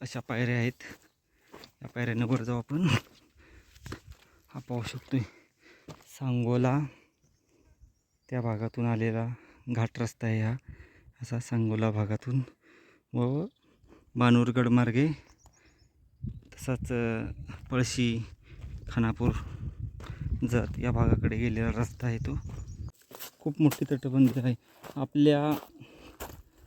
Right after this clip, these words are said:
सातारा जिल्ह्यातील वैराटगड किल्ला आहे त्या ठिकाणी जशी तटबंदी आहे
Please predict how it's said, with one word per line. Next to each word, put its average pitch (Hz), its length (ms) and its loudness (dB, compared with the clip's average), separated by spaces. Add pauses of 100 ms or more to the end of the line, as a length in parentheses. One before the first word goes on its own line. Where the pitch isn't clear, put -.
(340)
सातारा 139 300 4
जिल्ह्यातील 135 440 6 (140)
वैराटगड 147 680 6 (280)
किल्ला 143 240 4
आहे 139 260 4 (1000)
त्या 156 100 4
ठिकाणी 147 360 6
जशी 143 280 4
तटबंदी 143 440 8
आहे 131 400 4